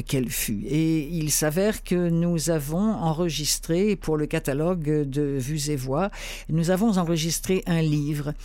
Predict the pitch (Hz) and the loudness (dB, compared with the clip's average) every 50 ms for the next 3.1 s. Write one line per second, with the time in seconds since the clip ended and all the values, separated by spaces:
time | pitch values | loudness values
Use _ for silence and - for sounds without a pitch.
0 | - - - - - - - 147 143 139 135 135 135 139 151 139 143 151 147 - | -16 -16 -16 -18 -10 -4 -2 0 2 2 2 2 2 2 2 2 2 0 0 0
1 | - 156 151 131 131 139 170 185 - - 165 147 147 156 175 165 - 160 143 147 | 0 0 0 0 0 0 0 0 0 0 0 2 2 2 0 2 2 0 0 2
2 | 135 147 160 160 180 190 165 147 147 151 151 147 139 147 135 - - - 151 185 | 2 2 4 4 4 2 2 2 2 4 2 2 0 -4 -8 -6 -4 -2 -2 -2
3 | 202 | -2